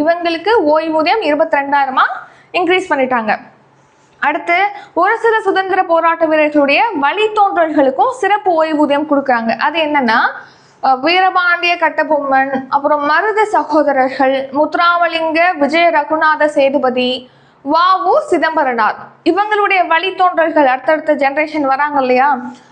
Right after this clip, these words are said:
அந்த வழித்தோன்றல்களுக்கு பாத்தீங்கன்னா சிறப்பு ஓய்வூதியமாக பத்தாயிரத்தி ஐந்நூறு வழங்கிட்டு வந்தாங்க. இப்போ அதை பதினோராயிரம் ரூபாயாக இன்க்ரீஸ் பண்ணிருக்காங்க. நான்காவது கேள்வி,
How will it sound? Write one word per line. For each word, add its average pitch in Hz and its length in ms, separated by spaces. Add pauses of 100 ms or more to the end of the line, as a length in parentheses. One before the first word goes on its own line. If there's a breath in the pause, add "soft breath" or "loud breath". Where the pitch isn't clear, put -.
(140)
அந்த 392 180 (140)
வழித்தோன்றல்களுக்கு 320 880
பாத்தீங்கன்னா 262 380 (100)
சிறப்பு 381 300 (100)
ஓய்வூதியமாக 294 960 (240)
பத்தாயிரத்தி 330 580 (280)
ஐந்நூறு 311 360
வழங்கிட்டு 285 380
வந்தாங்க. 233 320 (140)
இப்போ 269 180
அதை 285 160 (560 loud breath)
பதினோராயிரம் 403 840
ரூபாயாக 320 720 (220)
இன்க்ரீஸ் 320 400
பண்ணிருக்காங்க. 240 500 (840)
நான்காவது 370 680
கேள்வி, 320 380